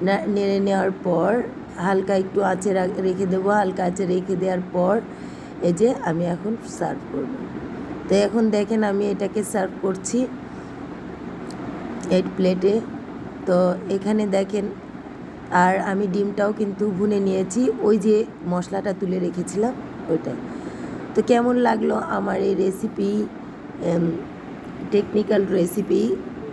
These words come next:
লাইক দিবেন, শেয়ার দিবেন, পাশে থাকবেন। এ,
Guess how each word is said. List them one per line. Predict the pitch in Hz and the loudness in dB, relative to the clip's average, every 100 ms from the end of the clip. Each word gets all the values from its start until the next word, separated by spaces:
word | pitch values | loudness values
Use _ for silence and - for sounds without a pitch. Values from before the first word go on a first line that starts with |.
| - - - | -8 -8 -2
লাইক | 185 180 185 | 2 2 2
দিবেন, | 208 233 | 2 2
শেয়ার | 240 247 214 | 2 0 4
দিবেন, | 214 214 214 | 2 4 2
পাশে | 214 208 220 | 2 0 0
থাকবেন। | 208 202 185 196 202 180 - - - - - - - | 0 0 0 0 -2 -6 -12 -14 -14 -12 -12 -8 0
এ, | 180 175 | 2 2